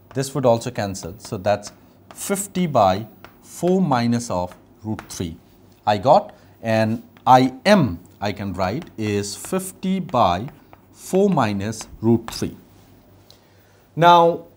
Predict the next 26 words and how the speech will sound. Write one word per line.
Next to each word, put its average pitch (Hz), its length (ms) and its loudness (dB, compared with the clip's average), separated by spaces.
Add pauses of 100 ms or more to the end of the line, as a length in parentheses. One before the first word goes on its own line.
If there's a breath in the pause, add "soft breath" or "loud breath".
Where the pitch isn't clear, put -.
we 143 200 0
need 320 280 0
to 294 420 2 (840)
assign 220 540 4
the 175 100 2
coordinate 196 560 2
for 147 160 0
this 139 220 -4
image. 101 500 -6
The 120 160 -8
coordinate 165 640 2
position 147 400 -6
has 131 180 -4
already 113 320 -2
been 95 180 -8
found. 123 480 -8 (1300 soft breath)
What 165 200 4
I'll 160 160 8
do 233 180 6
is, 165 340 2 (880)
if 156 200 -6
you 185 100 0
see 254 380 4
this - 420 -4
particular 202 760 0 (2500)
point, 135 420 0